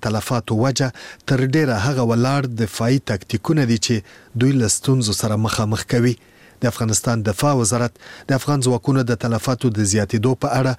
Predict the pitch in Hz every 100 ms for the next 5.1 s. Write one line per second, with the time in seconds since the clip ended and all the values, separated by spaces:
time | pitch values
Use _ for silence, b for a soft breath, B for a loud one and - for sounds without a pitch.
0 | B B B 131 123 120 123 156 135 110
1 | 104 - 113 127 143 131 113 120 113 120
2 | 123 - - 120 - - 123 110 127 B
3 | B B 143 135 135 120 - 156 160 127
4 | 113 113 - 117 110 113 107 107 - 143
5 | 135